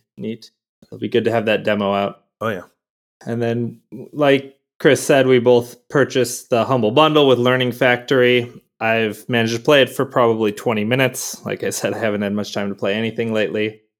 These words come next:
Speaker 1: but, uh, it looks really neat. It's colorful and bright and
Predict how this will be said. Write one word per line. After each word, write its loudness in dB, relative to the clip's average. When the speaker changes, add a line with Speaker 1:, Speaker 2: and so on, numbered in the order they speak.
Speaker 1:
but, -6
uh, -6
it -4
looks -2
really 0
neat. -2
It's -14
colorful 2
and -8
bright -2
and -10